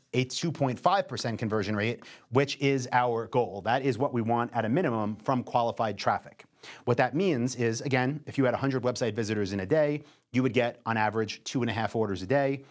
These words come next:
If your average order value was a thousand dollars, that would mean you would get twenty-five hundred dollars in revenue,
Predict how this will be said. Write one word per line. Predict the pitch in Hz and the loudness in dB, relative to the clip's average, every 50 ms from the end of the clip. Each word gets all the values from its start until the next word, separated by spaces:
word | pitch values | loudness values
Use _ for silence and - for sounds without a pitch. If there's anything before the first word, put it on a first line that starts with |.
| _ _ _ | _ _ _
If | 123 - | -4 0
your | 127 127 | 0 2
average | 123 123 123 120 113 127 | 4 2 2 0 -2 -2
order | 127 120 117 113 | 0 0 0 2
value | 117 113 117 110 110 110 | 2 0 0 0 -2 -2
was | 107 113 107 101 | -2 -2 -2 -2
a | 104 | -2
thousand | - 123 110 104 92 92 98 | 0 0 0 0 0 0 0
dollars, | 127 139 135 131 131 123 127 123 - - - - - - _ | 0 2 2 0 0 -2 -2 -4 -6 -8 -12 -18 -20 -14 _
that | - 117 107 | -2 -2 0
would | 117 117 | 2 2
mean | 139 190 202 156 123 117 135 160 - - _ _ _ _ _ _ _ | 2 4 4 2 2 0 -2 -4 -6 -12 _ _ _ _ _ _ _
you | 107 113 131 | 0 2 2
would | 143 143 113 | 2 4 2
get | 123 113 110 123 127 - _ _ _ _ _ _ _ _ _ _ _ _ | 2 2 2 2 0 -6 _ _ _ _ _ _ _ _ _ _ _ _
twenty-five | - - 143 147 160 156 - 139 139 147 | 0 0 2 2 2 2 2 2 0 2
hundred | 127 143 135 135 131 | 0 -2 -2 2 2
dollars | 123 113 113 113 117 117 113 113 - - _ | 4 4 4 2 0 -2 -2 -4 -8 -10 _
in | - 147 165 | -2 0 2
revenue, | 151 139 127 110 117 113 110 110 117 131 | 4 4 2 2 0 -2 0 0 -2 -2